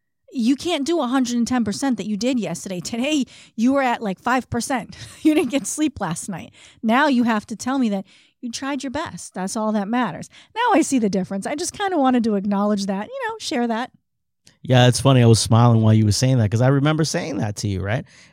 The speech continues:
Speaker 2: I was, "Either you do or you don't." But there is some gray area there, right? Like, I, the point is that you're trying to get to the best, right?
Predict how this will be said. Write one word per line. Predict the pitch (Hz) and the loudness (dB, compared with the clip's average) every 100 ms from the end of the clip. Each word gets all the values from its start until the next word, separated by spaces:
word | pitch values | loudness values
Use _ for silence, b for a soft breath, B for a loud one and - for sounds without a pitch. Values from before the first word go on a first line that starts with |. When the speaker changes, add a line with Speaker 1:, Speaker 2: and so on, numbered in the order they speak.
| - | 0
Speaker 2:
I | 123 | 4
was, | 117 | 4
"Either | 107 135 120 | 4 4 6
you | 110 110 | 6 6
do | 120 151 | 6 6
or | |
you | 127 117 | 4 2
don't." | 143 160 - b b b - | 2 2 -2 b b b 2
But | 131 120 - - | 4 4 -2 2
there | 127 127 | 6 8
is | 147 160 | 6 4
some | - 196 160 | 2 0 0
gray | 131 160 170 | 2 4 2
area | 233 277 208 123 | 0 -2 0 0
there, | 110 98 | 0 0
right? | 95 127 143 92 - | 0 0 -2 -6 -8
Like, | - 131 120 - | 0 0 0 0
I, | 147 160 _ _ _ _ | 2 2 _ _ _ _
the | 139 | -10
point | 131 180 196 196 | 0 2 4 4
is | 160 | 4
that | 156 | 2
you're | 135 131 113 | 4 4 2
trying | - - 151 175 247 277 226 165 | -2 -2 2 4 6 6 6 4
to | - | 2
get | 135 131 - | 0 0 0
to | 123 | -2
the | 110 | 0
best, | 98 92 90 - | -2 -4 -6 -6
right? | 107 131 | -2 -2